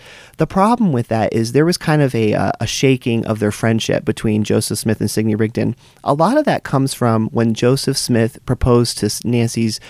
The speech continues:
or to Sidney Rigdon's daughter, Nancy, uh, early on. And when Sidney Rigdon heard that, he was really upset with Joseph Smith, kind of confronts him and basically says, "What's going on?" 'Cause Sidney Rigdon had never heard of polygamy up till this time. And that kind of goes to show you that even their relationship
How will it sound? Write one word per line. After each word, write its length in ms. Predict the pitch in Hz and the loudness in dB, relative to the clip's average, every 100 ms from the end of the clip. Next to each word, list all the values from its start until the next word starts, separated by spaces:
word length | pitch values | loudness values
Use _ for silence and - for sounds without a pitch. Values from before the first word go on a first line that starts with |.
| - - | -20 -2
or 100 | 110 | -2
to 160 | - 104 | 0 -2
Sidney 360 | - - 120 | -2 -2 0
Rigdon's 320 | 110 110 104 - | 2 2 0 0
daughter, 280 | 101 104 | 0 2
Nancy, 640 | 101 101 104 - 98 90 - - - - - | 2 2 0 -2 -4 -4 -6 -14 -20 -20 -4
uh, 140 | 113 110 | 0 4
early 260 | 117 113 | 4 4
on. 220 | 110 110 - | 4 2 0
And 240 | 104 - - | 0 -2 -2
when 200 | 123 120 | 0 2
Sidney 280 | 185 190 | 4 4
Rigdon 300 | 156 135 113 | 4 2 0
heard 300 | 104 120 123 | 0 2 2
that, 280 | 110 101 101 | 2 0 -2
he 140 | - 127 | -2 0
was 160 | 113 | 0
really 280 | 120 151 165 | 2 2 4
upset 340 | 139 - 110 | 2 0 -2
with 120 | 90 104 | 0 -2
Joseph 340 | 101 107 104 | -2 -4 -8
Smith, 320 | - 107 104 - - | -4 -4 -4 -8 -18
kind 200 | - 165 | -2 0
of 100 | 170 | 0
confronts 580 | - 139 120 131 120 120 | -2 -6 -4 -2 -2 -2
him 180 | 101 101 | -2 -2
and 80 | 110 | 0
basically 420 | 123 127 - 110 | -2 -2 -4 -6
says, 400 | - 104 104 - | -2 -2 -2 -6
"What's 240 | - 156 - | -2 -2 0
going 280 | 151 139 135 | 0 2 2
on?" 140 | 110 | 0
'Cause 180 | - 120 | -2 -6
Sidney 380 | - - 220 143 | -2 -2 0 2
Rigdon 240 | 170 147 | 0 0
had 140 | 120 | -2
never 240 | 117 117 120 | 0 0 0
heard 160 | 160 | 0
of 100 | 247 | -2
polygamy 400 | - 110 107 110 | -4 -4 -2 -2
up 100 | 107 | -4
till 160 | - 110 | -4 -6
this 160 | 113 - | -4 -6
time. 320 | - 90 131 - - - | -6 -4 -6 -10 -20 -4
And 100 | 170 | 0
that 80 | 262 | 0
kind 180 | - 214 | 0 0
of 60 | 170 | 2
goes 200 | 151 - | 0 0
to 40 | |
show 200 | 131 143 | -2 2
you 120 | 135 | 2
that 140 | 123 - | 0 2
even 220 | 143 143 | 2 4
their 100 | 135 | 2
relationship 240 | 117 120 | 4 2